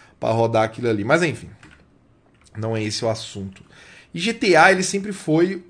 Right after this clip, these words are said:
aquele, o jogo do politicamente incorreto, é o jogo que zoou tudo, mano, zoou tudo.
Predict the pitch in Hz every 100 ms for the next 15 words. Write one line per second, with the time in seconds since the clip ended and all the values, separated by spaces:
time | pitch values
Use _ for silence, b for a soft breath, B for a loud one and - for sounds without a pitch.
0 | - 180 - 180 214 170 180 202 214 190
1 | 226 - 220 196 202 220 202 208 175 170
2 | 151 135 170 170 180 185 262 - 196 185
3 | 127 107 113 - 127 156 208 - 185 175
4 | 147 104